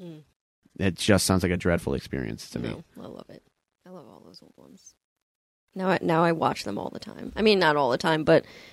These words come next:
Speaker 1: if, if there's a good one on that station, that channel, I
Speaker 2: Yeah,
Speaker 1: will be
Speaker 2: and I'm
Speaker 1: watching.
Speaker 2: not, I'm not against old movies, but I said I'm against old stuff because, like, I talked about old people earlier and
Speaker 1: <laughs>
Speaker 2: like an old Sweeney Todd. It's, uh,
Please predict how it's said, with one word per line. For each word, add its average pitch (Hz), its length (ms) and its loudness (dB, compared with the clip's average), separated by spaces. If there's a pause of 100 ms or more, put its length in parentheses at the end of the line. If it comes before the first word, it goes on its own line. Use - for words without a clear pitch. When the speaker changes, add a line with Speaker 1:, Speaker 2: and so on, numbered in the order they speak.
(720)
Speaker 1:
if, - 360 -6 (100)
if 190 200 -4
there's 208 180 0
a 214 40 2
good 190 180 6
one 202 180 6
on 202 260 4
that 170 200 2 (720)
station, 220 640 -8
that 185 160 -2
channel, 190 360 0 (1300)
I 127 60 -4
Speaker 2:
Yeah, 196 160 2
Speaker 1:
will 117 80 -2
be - 80 -12
Speaker 2:
and - 80 -4
I'm 147 60 2
Speaker 1:
watching. 190 120 2
Speaker 2:
not, 202 220 4
I'm 185 100 2
not 220 140 2
against 139 360 0
old 117 340 4 (100)
movies, 110 420 4
but 135 80 -2
I 131 80 4
said 135 240 2
I'm 127 160 2
against 117 320 0
old 110 180 -2
stuff 143 380 2
because, 117 400 2
like, 107 140 4
I 107 80 4
talked 107 240 2
about 101 240 4
old 92 240 -2
people 87 340 0
earlier 92 480 0
and 92 280 -4 (500)
Speaker 1:
<laughs> 262 500 -8
Speaker 2:
like - 320 0 (100)
an 110 140 2
old 98 220 -2
Sweeney 110 300 2
Todd. 123 340 0
It's, - 200 -10
uh, 98 220 2